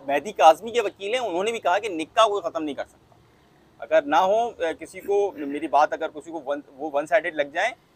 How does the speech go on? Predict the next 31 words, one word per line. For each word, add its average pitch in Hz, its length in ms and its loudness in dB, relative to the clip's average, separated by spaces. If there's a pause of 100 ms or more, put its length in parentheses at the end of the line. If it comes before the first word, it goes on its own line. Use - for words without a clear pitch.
(400)
तो 165 60 -4
वो 160 280 2
मेरे 170 280 2
ही, 220 320 -2
अ, 165 140 4
जो 147 160 -4
हमारे 147 300 2
ये 156 120 -6
जो 147 160 -10 (120)
डला 135 340 0
हुआ 170 180 4
है, 165 260 0
इसमें 151 260 -16
जो, 139 120 -8 (180)
जहाँ 127 320 -6
ये 127 120 -8
हमारे 123 220 -6
vlogs 131 360 -2
आ 123 140 4
रहे 147 120 0
हैं, 170 180 -6 (380)
वहीं 151 340 -2
आप 233 180 6
नीचे 202 220 -8
चले 185 220 -2
जाएंगे 160 400 -2
तो 196 140 -8
वहाँ 139 240 2
पर 151 140 2
आपको, 170 440 0
अ, 127 200 -8